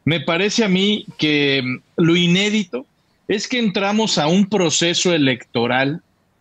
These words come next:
definido, muy, muy estable, muy endurecidos los mexicanos.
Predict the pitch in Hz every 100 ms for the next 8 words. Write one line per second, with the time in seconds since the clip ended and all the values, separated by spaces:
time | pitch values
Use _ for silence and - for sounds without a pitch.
0 | _ _ _ _ _ _ - 123 185 185
1 | 202 208 220 196 127 - _ _ _ _
2 | _ 143 160 220 214 - - 180 208 214
3 | 196 - - 175 190 175 127 104 151 165
4 | 214 233 220 175 180 165 147 - 196 208
5 | 170 139 135 127 135 - - - 117 113